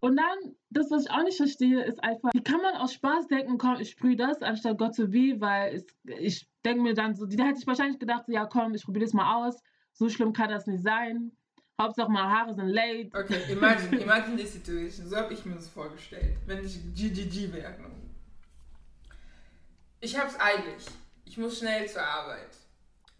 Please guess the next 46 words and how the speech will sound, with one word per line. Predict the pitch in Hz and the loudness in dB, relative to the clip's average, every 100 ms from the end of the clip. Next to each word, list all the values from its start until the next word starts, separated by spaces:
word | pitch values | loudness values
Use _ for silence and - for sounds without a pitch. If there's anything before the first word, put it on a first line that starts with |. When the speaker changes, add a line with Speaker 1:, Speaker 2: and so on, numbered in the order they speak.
| - | -8
Speaker 2:
Und | 208 | -6
unsere | 220 208 208 | -4 -2 -2
Haare | 208 196 185 | -4 -6 -8
sind | - | -10
viel. | - - 170 - - | -14 -16 -14 -14 -8
Leute | 240 262 | -6 -4
unterschätzen, | 220 202 214 208 | -6 -8 -10 -12
wie | 196 | -12
viel | 196 190 180 | -8 -8 -6
Arbeit | 185 180 | -8 -8
unsere | 175 170 - | -12 -16 -12
Haare | 196 - - - | -10 -12 -14 -18
sind. | - - - _ _ _ - - - - - _ - | -20 -20 -20 _ _ _ -20 -20 -20 -20 -20 _ -2
Sie | 226 | 2
hat | 226 226 | 2 2
got | 214 | -4
to | |
be | 208 220 | -6 -4
benutzt. | 214 196 196 190 208 | 0 2 2 2 0
Speaker 1:
Mhm. | 220 | -2
Speaker 2:
Sie | |
hat | 226 | -4
ja | 240 | -4
gesagt, | 220 220 | -2 -4
sie | 190 | -2
hat's | 185 - | -8 -8
benutzt, | 190 254 392 - | -8 -6 -6 -6
dann | 233 | -6
ist | 233 | -6
es | - - | -10 -2
leer | 226 240 196 | 2 2 0
geworden. | 165 165 180 | -8 -8 -6
Du | 185 | -6
bist | 233 247 | -6 -4
halt | 233 - | -6 -4
eh | 269 | -4
schon | 285 277 214 | -2 -4 -4
in | |
der | 185 170 | -4 -4
Eile | 180 180 | -4 -4
und | 180 | -4
dann | 175 | -4
denkst | 196 220 | -4 -6
du | 233 | -4
dir | 233 | -4
so, | 220 | -4